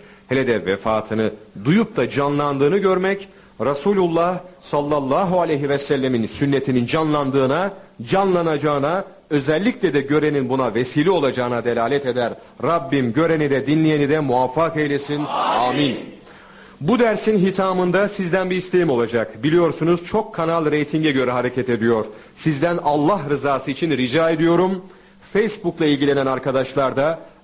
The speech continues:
radyodakiler de bu istemi dikkate alsınlar ve gereğini yapsınlar. Hepiniz de bunu önemseyin. Şimdi, e, buyuracağı hocamızın. Eğer siz flash televizyonunu arayıp bu Ramazan'da iftar öncesi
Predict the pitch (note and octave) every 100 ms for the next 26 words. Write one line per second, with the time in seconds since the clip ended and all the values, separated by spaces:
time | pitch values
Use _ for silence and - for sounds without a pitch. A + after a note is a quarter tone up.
0 | G#2 A2+ F#3 F#3+ D#3+ B2+ A#2+ B2 A#2+ A2+
1 | D3+ E3 - B2+ E3 F#3 - D3+ C#3+ B2+
2 | B2+ B2 C3+ B2 - A#2 A2 G2+ A2 A2
3 | B2+ A#2 A#2+ A2+ - A#2+ B2 D3 C#3 -
4 | - F#3 D3 B2 C3 A#2+ A#2+ A#2 A2 G#2+
5 | A2+ F#2+ - D3 A2+ C3+ C3 - C3 A2+
6 | G2+ G2+ G#2+ G#2 G#2 G#2 G2 G#2 G#2 G#2+
7 | G2+ - - - - F3+ G#3 G3+ - G#3
8 | G#3 - - - - F#3 F#3+ G#3+ - F#3+
9 | F3+ D#3+ D#3+ E3 D#3+ E3 D3+ C#3 C#3+ B2+
10 | - - - - - - - - - -
11 | - F3 A#3 G3 F#3 F3 F#3+ F#3 G3 F#3
12 | E3 - G3+ G3 F3 D#3 D3+ - F3+ F#3